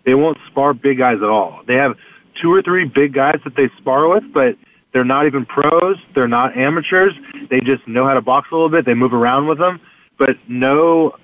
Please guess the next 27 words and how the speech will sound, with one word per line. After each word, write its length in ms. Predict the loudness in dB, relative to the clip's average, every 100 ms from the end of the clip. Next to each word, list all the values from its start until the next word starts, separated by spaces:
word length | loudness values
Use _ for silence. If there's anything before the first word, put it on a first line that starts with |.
| _
other 340 | -2 0 0 -2
guys 400 | 0 0 0 0
that 120 | -2
are 60 |
bigger, 380 | -2 0 2 2
that 120 | 0
are 80 | -2
amateur 480 | -2 -2 -2 0 0
or 40 |
pro, 480 | 0 0 0 2 0 -6 _ _ _ _ _
supposedly 880 | -6 0 0 0 2 4 4 0 -4 -10
they 140 | -2 0
won't 240 | 2 0
let 180 | 0 0
anyone 380 | 0 2 0 -2
spar 260 | -2 0 0
him 80 |
in 60 | 0
L 200 | 0 0
A. 180 | 0 -6 -20 _ _ -8
And 400 | -4 -4 -6 -14 -20 -20 _ _ _ _ _ _
it's 180 | -4 -2
just, 220 | 0 -2 -4
I 160 | -6 0
don't 140 | 0
know. 120 | 2 0
It's, 140 | -4